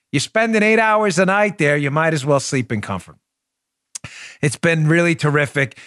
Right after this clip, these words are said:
getting your videos and b-, people seeing your emails on Helix mattresses. You all love it. I get great feedback on this con-, on this, uh, on this company. So if you're looking for a mattress,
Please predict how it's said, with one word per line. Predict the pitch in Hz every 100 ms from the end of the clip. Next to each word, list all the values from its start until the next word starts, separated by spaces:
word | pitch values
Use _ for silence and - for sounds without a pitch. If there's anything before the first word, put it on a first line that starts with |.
| -
getting | 165 147 147
your | 131
videos | 117 185 185 175 165 160 -
and | 120 117
b-, | 131
people | - 165 143
seeing | - 160 143
your | 123
emails | 139 165 160 151 147 131
on | 123
Helix | 151 147 -
mattresses. | 143 139 - 135 143 127
You | 123 139
all | 143
love | 131 135
it. | 135
I | 113 120
get | 117 - -
great | 147 143
feedback | - 139 127 131 120
on | 127
this | 127 113
con-, | - 123 117
on | 127 120
this, | 123 -
uh, | 123 104 - - -
on | 127 127
this | 123
company. | - 127 127 127 - -
So | 170
if | 147
you're | 165
looking | 190 185
for | 202
a | 180
mattress, | 160 165 165 147